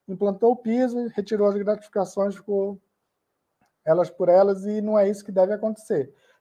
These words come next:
né? Deve ser o pagamento do piso e mais as gratificações. O, o Corém, é, lá de, da Paraíba já se manifestou, emitiu nota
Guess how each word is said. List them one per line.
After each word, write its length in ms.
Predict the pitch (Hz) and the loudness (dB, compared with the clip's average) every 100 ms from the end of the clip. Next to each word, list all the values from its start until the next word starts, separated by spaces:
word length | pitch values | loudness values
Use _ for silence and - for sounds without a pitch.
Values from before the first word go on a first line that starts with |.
| - | -4
né? 140 | 147 | -4
Deve 200 | 147 147 | -2 -8
ser 360 | 151 - 156 143 | -10 -6 -6 -6
o 80 | 143 | -10
pagamento 600 | 151 147 143 143 139 139 | -6 -4 -4 -6 -10 -16
do 580 | 127 131 165 247 247 247 _ _ _ - | -18 -2 4 4 4 -4 _ _ _ -8
piso 520 | 185 220 220 233 - - | -4 -4 -4 -8 -10 -8
e 100 | 208 | -6
mais 500 | 202 165 175 196 196 | -2 0 2 2 0
as 120 | 185 | -4
gratificações. 1160 | 185 180 180 - 196 185 165 - 160 202 190 151 | -2 -2 -2 -8 -8 -6 -6 -6 -2 -2 -2 -6
O, 80 | 156 | -8
o 340 | 139 143 151 - | -8 -10 -14 -4
Corém, 720 | 165 151 156 185 185 165 151 _ _ _ _ - | 2 4 2 0 -4 -10 -14 _ _ _ _ -4
é, 200 | 151 147 | -2 4
lá 200 | 151 160 | 4 4
de, 300 | 147 156 147 | 0 -8 -2
da 140 | 151 | -2
Paraíba 560 | 151 156 147 170 165 147 | 0 0 0 -2 -4 0
já 160 | 156 | 0
se 160 | 165 170 | 0 -4
manifestou, 580 | 151 143 151 - 220 214 | -10 -10 -16 -2 2 4
emitiu 360 | 175 165 165 | 2 -8 -8
nota 640 | 156 202 214 208 - 202 | 4 8 8 6 0 -4